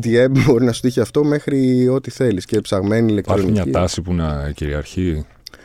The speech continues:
Speaker 2: μέσα σε όλο αυτό;
Speaker 1: Υπάρχει μια τάση στη, στα πιο γρήγορα beat, την οποία εγώ δεν μπορώ να την ακολουθήσω. Και γενικά αυτό που είπες και πριν, σε, που με χαρακτήρισες σαν σύγχρονη ηλεκτρονική μουσική, είναι σύγχρονη από την άποψη ότι γίνεται το δύο χιλιάδες είκοσι τρία.
Speaker 2: Μμμ.
Speaker 1: Αλλά το είδος, ε,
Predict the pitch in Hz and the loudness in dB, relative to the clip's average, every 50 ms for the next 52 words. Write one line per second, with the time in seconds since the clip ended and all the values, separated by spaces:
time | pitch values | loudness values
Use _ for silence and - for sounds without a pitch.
0 | - - 87 82 78 80 - - 85 80 - - 196 196 226 233 190 190 170 143 | -12 -10 -8 -8 -8 -6 -6 -4 -4 -4 -4 -4 0 2 2 2 2 2 0 2
1 | - - 139 139 - - - 143 127 - - 123 - 156 143 131 139 131 131 127 | 4 4 2 2 0 -2 -2 -2 -2 0 -2 0 2 2 2 4 4 4 4 4
2 | 117 104 98 110 135 165 180 - - - - - - 127 135 139 147 156 147 143 | 4 2 4 2 2 2 0 -4 -14 -14 -12 -6 -2 -2 -2 0 2 2 2 2
3 | 151 147 147 143 139 135 131 117 110 113 101 90 87 - 101 110 - - 127 - | 2 0 2 0 0 2 0 0 2 2 0 0 0 0 -2 -2 -2 -4 -2 2
4 | 135 127 127 123 120 123 127 131 131 156 156 156 151 151 147 147 101 76 - - | 4 4 4 4 4 4 2 2 4 4 4 6 6 6 4 2 0 -2 -8 -12
5 | 123 - 143 135 139 135 147 139 - - 123 127 139 135 139 127 113 85 - - | -4 -2 -2 0 0 -2 -2 -2 -2 -4 -4 -2 0 0 0 0 -2 -6 -8 -10
6 | - _ - - 107 113 - - 113 110 107 123 110 110 107 - 113 107 101 - | -14 _ -10 -10 -10 -8 -4 -2 -2 0 0 0 0 0 0 0 0 -2 0 0
7 | - 123 127 131 - - 123 - - 131 127 139 127 117 113 104 - 120 107 107 | 0 0 0 0 -2 -4 -4 0 0 0 2 2 2 2 2 2 2 0 0 0
8 | 104 - 120 113 104 - - - 151 156 156 139 - - 147 151 165 156 139 135 | 0 0 0 0 -2 -2 -2 0 0 2 2 0 0 -2 0 2 2 0 2 2
9 | 147 151 147 - - 143 143 143 147 147 139 - - - 143 139 - 143 147 - | 0 0 0 -2 -6 -4 0 2 2 2 0 -2 -4 -4 -2 0 2 0 0 0
10 | 143 - 117 104 - - 120 131 160 180 185 - _ - 90 87 78 82 90 95 | -2 -4 -4 -4 0 0 2 2 2 0 -2 -6 _ -6 -4 -2 -2 -2 -2 -2
11 | 98 - - - _ - 135 139 139 131 131 135 139 127 156 - 135 131 139 151 | -4 -6 -14 -8 _ 2 4 6 6 6 6 4 4 0 -4 -2 0 2 2 2
12 | 156 156 156 147 - - 139 127 113 110 107 | 4 2 2 0 2 2 2 4 4 4 2